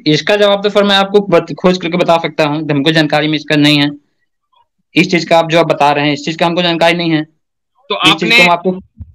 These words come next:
Speaker 2: आपने ये
Speaker 1: जी।
Speaker 2: कैसे कह दिया, आपने ये कैसे कह दिया कि भगवान ने धर्म स्थापित किया है और इस्लाम जो है
Speaker 1: एक,
Speaker 2: इंसान ने बनाया? इसका मतलब आपके
Speaker 1: एक
Speaker 2: पास
Speaker 1: धर्म
Speaker 2: जानकारी थी, आपके पास जानकारी थी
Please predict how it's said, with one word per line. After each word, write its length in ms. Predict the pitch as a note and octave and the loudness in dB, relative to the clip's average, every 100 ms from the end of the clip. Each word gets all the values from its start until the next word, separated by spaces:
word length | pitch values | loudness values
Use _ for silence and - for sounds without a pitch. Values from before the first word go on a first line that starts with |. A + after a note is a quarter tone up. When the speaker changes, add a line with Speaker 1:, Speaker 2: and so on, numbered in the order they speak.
| _ - _ D3+ | _ -20 _ 2
Speaker 2:
आपने 380 | F#3 G3 G#3+ A#3 | 2 2 0 2
ये 240 | A3+ - | 2 2
Speaker 1:
जी। 100 | B2 | 0
Speaker 2:
कैसे 380 | G3 F#3+ F#3+ A3+ | 2 0 0 -4
कह 200 | - E3+ | -2 -4
दिया, 260 | D3+ D3 B2 B2 D3 _ _ - | -2 0 2 0 -4 _ _ -8
आपने 380 | C3 D3+ - F3+ | 0 0 0 -4
ये 180 | F#3 E3+ | -2 -2
कैसे 320 | F3 E3 F#3+ | -2 0 0
कह 160 | F3 C#3 | 0 -2
दिया 260 | A#2+ B2+ | 0 -2
कि 160 | D3+ D#3 | 0 -2
भगवान 420 | C3+ C#3 D3+ F#3 | -6 -4 0 0
ने 100 | G#3 | 0
धर्म 280 | E3+ F3 D#3+ | 0 0 -2
स्थापित 400 | - C#3+ C#3 C#3 - | -6 -8 -6 -8 -6
किया 140 | A2 | -4
है 240 | A2 C3 - _ _ - | -4 -8 -10 _ _ -6
और 160 | E3 F#3 | -6 -6
इस्लाम 360 | - E3+ G3 F#3+ | -8 0 0 2
जो 100 | E3+ | 0
है 80 | |
Speaker 1:
एक, 60 | D#3+ | 4
Speaker 2:
इंसान 260 | G3+ B2 A#2+ | 2 2 -6
ने 60 | |
बनाया? 280 | A2 - F#3 | -8 -4 -6
इसका 240 | - F3+ | -4 -4
मतलब 120 | A3+ G#3 | 2 4
आपके 160 | G#3 | 4
Speaker 1:
एक 100 | G#3+ | 4
Speaker 2:
पास 120 | A3+ | 4
Speaker 1:
धर्म 120 | A3+ F#3+ | 2 2
Speaker 2:
जानकारी 440 | G#3 C#4 C4 A#3+ | 2 2 0 -4
थी, 480 | - - C4 F3 G2+ _ _ _ _ - | -16 -10 -4 -2 -4 _ _ _ _ -4
आपके 280 | D#3 F#3+ G#3+ | -2 0 0
पास 200 | G#3+ A3 | 2 2
जानकारी 580 | F3+ F#3+ G3 G3 G#3+ G3+ | 2 0 2 2 2 -4
थी 560 | _ - D#3+ E3 E3+ | _ -10 -6 -6 -6